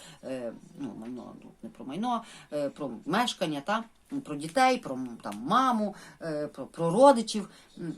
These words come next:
тобто це все взаємопов'язано, мене це все задовбало, я в цьому застрягла, і це мене спонукало до того, що все, пора, треба щось нове вчити, тому що, м, можна так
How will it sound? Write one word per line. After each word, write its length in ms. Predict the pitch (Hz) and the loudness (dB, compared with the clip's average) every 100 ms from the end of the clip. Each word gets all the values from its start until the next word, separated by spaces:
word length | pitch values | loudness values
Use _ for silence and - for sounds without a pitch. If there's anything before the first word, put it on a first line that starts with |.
| - | -8
тобто 200 | 180 160 | -10 -2
це 140 | - | 2
все 220 | - 202 | 2 2
взаємопов'язано, 800 | 202 175 180 151 151 151 220 214 185 | 0 -2 -2 -4 -4 -2 -2 -2 -2
мене 140 | 156 | -4
це 100 | 143 | -8
все 180 | - 151 | -10 -10
задовбало, 480 | 117 127 156 226 202 | -10 -4 0 0 0
я 120 | 160 | -4
в 40 | |
цьому 220 | - 120 | -6 -10
застрягла, 520 | 113 117 - 208 220 214 | -8 -6 0 0 0 -6
і 120 | 139 | -4
це 160 | 190 | -2
мене 140 | 185 143 | -2 -4
спонукало 520 | - 147 139 160 135 | -6 -6 -4 -4 -4
до 80 | 139 | -4
того, 240 | 208 226 | -6 -6
що 120 | - 170 | -8 -10
все, 180 | - | -10
пора, 260 | 101 143 185 | -8 -2 -2
треба 260 | 190 165 135 | 0 -4 -4
щось 200 | 135 170 | -8 -4
нове 200 | 139 120 | -4 -6
вчити, 300 | - 254 226 | -6 -6 -4
тому 220 | 139 165 | -6 -6
що, 180 | - 180 - - - - | -10 -14 -14 -20 -16 -8
м, 140 | 139 - | -8 -6
можна 260 | 139 185 175 | -6 -4 -4
так 240 | 151 165 | -6 -8